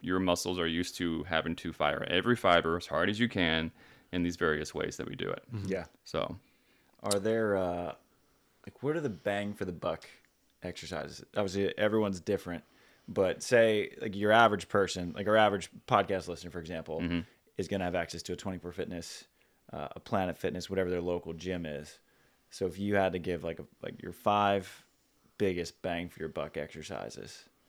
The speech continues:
Speaker 3: for an aspiring beach volleyball player.
Speaker 1: Yeah. Um, definitely have a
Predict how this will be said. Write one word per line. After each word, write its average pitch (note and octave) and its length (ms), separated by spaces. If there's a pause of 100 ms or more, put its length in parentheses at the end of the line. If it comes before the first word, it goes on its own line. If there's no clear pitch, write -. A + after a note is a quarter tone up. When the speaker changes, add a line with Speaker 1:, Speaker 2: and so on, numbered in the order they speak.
Speaker 3:
for E2+ 420 (640)
an G2+ 80
aspiring F2 600
beach D#2+ 220
volleyball - 380
player. - 300 (480)
Speaker 1:
Yeah. G2 220 (500)
Um, G#2 640 (400)
definitely B2 580 (400)
have G#2 400
a F#2 840